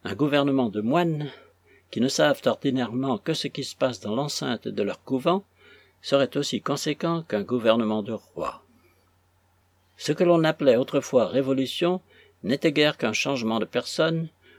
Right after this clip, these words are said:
ou une altération de circonstances locales. Conséquemment, elles parurent et disparurent comme leurs objets,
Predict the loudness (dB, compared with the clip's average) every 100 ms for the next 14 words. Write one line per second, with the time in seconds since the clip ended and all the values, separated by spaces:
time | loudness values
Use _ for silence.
0 | 2 2 4 2 0 0 2 2 0 -2
1 | -4 -4 -2 -2 -2 -6 -8 -8 -6 -6
2 | -8 -6 -4 -2 -4 -6 -16 _ _ _
3 | _ _ _ _ _ -6 -4 -4 -2 0
4 | 0 -2 -8 _ _ _ -12 -2 0 2
5 | 0 0 -4 -4 -4 0 0 0 -4 -2
6 | 0 2 2 0 -2 -6 0 0 0